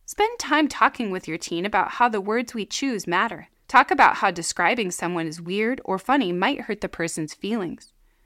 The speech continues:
Also explain why someone may talk differently or look differently than they do. Offer alternative words so your teen learns what would be more appropriate. Step three,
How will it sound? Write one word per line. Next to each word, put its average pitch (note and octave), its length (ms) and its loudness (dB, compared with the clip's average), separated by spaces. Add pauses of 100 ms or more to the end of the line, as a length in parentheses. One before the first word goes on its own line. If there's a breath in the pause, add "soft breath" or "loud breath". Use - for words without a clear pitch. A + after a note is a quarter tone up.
(180)
Also F4+ 320 6
explain A3 420 0
why F#3 140 2
someone A3 420 0
may F3 120 -2
talk - 300 -4
differently B3+ 600 -4
or C#4 140 0
look F4 260 -2
differently F#3+ 420 -4
than E3 220 -6
they D#3+ 120 -4
do. D#3 300 -10 (120)
Offer G#3+ 260 6
alternative F#3+ 640 0
words G3+ 380 0
so A3+ 100 -2
your G#3+ 120 0
teen D4 340 2
learns A#3+ 280 0
what - 180 -2
would F3 180 -2
be G#3+ 140 -2
more E3+ 200 -2
appropriate. F3+ 640 -8 (840)
Step - 420 0
three, G3+ 340 -2